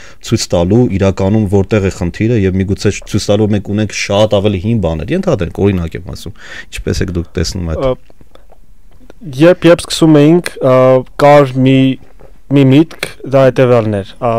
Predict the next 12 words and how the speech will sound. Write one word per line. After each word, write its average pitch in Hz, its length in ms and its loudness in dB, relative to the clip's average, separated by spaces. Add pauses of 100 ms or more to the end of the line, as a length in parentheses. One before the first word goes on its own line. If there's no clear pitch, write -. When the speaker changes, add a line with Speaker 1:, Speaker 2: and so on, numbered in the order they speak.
(200)
Speaker 2:
պարտադիր 135 560 2
չի - 240 -2 (340)
շուկան 123 540 -2
նայել 117 400 0
պահանջարկի 113 720 -2
առկայության 113 500 -4
տեսանկյունից։ 107 600 -12 (640)
Այսինքն 123 280 0
նույնիսկ 139 300 2
եթե 135 220 2
պահանջարկ 120 560 0
չկա - 300 -2